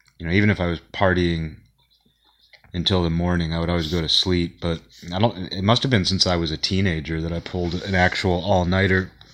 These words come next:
And I forget how that feels. 'Cause they always talk about how, you know, a lack of sleep makes you stupid. How you actually function like a dumb person. And it's so true. So true.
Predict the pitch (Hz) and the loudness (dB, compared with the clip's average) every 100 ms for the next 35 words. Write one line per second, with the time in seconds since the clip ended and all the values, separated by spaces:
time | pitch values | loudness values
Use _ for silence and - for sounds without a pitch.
0 | - 104 104 123 151 131 95 - 104 104 | -8 -4 2 4 6 6 4 0 2 4
1 | 80 - - - - - - - - - | 2 -4 -8 -16 -16 -16 -16 -18 -20 -4
2 | 113 110 143 135 - 120 113 110 107 110 | 2 8 8 8 6 6 6 6 6 6
3 | 104 98 95 95 98 - 92 - 95 92 | 6 4 4 4 4 2 2 2 2 -2
4 | 90 92 95 - 90 87 - - 98 107 | -2 0 0 0 -4 -4 -4 -2 -2 2
5 | 104 101 - - - - - - 98 95 | 0 -2 -16 -20 -20 -20 -10 -2 2 2
6 | 90 95 87 - 92 92 - 98 92 90 | 0 -4 -6 -4 -4 -2 -4 -4 -2 -2
7 | 92 76 90 95 101 101 - 110 104 104 | -4 -2 -2 0 0 0 2 2 2 2
8 | 139 123 - 110 101 - - - - - | 2 2 4 6 4 0 -18 -20 -20 -2
9 | 185 180 - 131 143 143 | 2 2 0 2 4 4